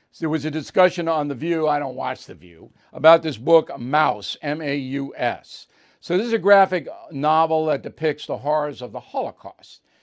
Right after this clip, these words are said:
And they were kicking it around because Tennessee has banned the book, M A U S, Maus. And then they said, "No, no, no, you shouldn't b-, ban it, but, uh, you know, everybody should have their own opinion."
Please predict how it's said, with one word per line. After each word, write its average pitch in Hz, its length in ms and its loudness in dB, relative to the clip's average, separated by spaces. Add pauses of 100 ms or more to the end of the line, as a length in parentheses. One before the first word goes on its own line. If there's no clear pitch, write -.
(340)
And 151 100 0
they 175 60 0
were 175 260 2
kicking 208 360 -2
it 175 100 0
around 151 640 2
because 143 400 -6
Tennessee 156 640 -8
has 120 160 -10
banned 165 420 -2
the 156 60 -4
book, - 400 -4 (440)
M 123 160 -8
A 127 80 -6
U 127 300 -6
S, 120 240 -6
Maus. - 480 -8 (640)
And 165 480 2
then 170 220 0
they 190 120 0
said, 165 220 -6
"No, 208 300 4
no, 180 180 -2
no, 175 240 -2
you 156 140 -6
shouldn't 160 420 -10
b-, 160 160 -8
ban 165 320 -4
it, 160 180 -4
but, 139 280 -6 (520)
uh, 147 60 -20 (100)
you 151 120 -8
know, 127 80 -2
everybody 156 400 -2
should 160 160 -10
have 147 160 -2
their 147 160 -4
own 143 220 -4
opinion." 202 580 -8